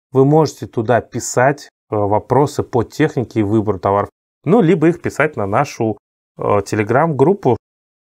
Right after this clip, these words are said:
которая привязана вот к магазину. Ссылка на неё тоже есть. Мы многое что в сайте поменяли.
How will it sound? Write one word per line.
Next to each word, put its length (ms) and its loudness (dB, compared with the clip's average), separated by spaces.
которая 340 2
привязана 520 2
вот 200 -4
к 80 -12
магазину. 460 2
Ссылка 340 -4
на 40 0
неё 120 0
тоже 340 -2
есть. 640 -8
Мы 140 2
многое 360 4
что 140 -8
в 60 -14
сайте 320 -2
поменяли. 540 -2